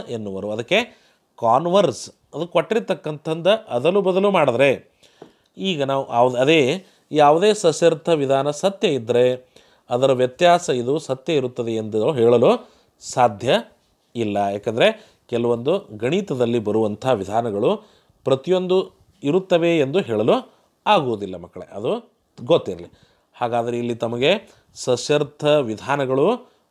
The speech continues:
ಮತ್ತು ವ್ಯತ್ಯಾಸ ಗೊತ್ತಾಯ್ತಾ? ಏಕೆಂದರೆ ಇದ್ದರೆ ಆಗ ಸ್ವರೂಪದಲ್ಲಿ ಬರೆಯಬೇಕಾಗತ್ತೆ. ಇನ್ನೂ ಒಂದು ಉದಾಹರಣೆಯನ್ನು ನಾವು ನೋಡೋಣ. ಯಾವ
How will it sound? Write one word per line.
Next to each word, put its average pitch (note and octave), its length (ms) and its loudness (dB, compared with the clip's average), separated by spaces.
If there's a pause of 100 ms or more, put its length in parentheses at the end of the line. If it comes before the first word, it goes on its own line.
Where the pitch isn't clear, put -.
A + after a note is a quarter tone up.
ಮತ್ತು G#2+ 240 -2
ವ್ಯತ್ಯಾಸ A#2 520 0
ಗೊತ್ತಾಯ್ತಾ? B2+ 600 2 (520)
ಏಕೆಂದರೆ C#3+ 540 -4
ಇದ್ದರೆ E3+ 580 2
ಆಗ B2+ 260 2
ಸ್ವರೂಪದಲ್ಲಿ B2 800 -8 (180)
ಬರೆಯಬೇಕಾಗತ್ತೆ. F#2 840 -2 (2500)
ಇನ್ನೂ G3+ 200 4
ಒಂದು D#3 300 4
ಉದಾಹರಣೆಯನ್ನು A#2 880 -2 (180)
ನಾವು G#2 240 -4
ನೋಡೋಣ. A2 300 0 (1500)
ಯಾವ F3+ 500 6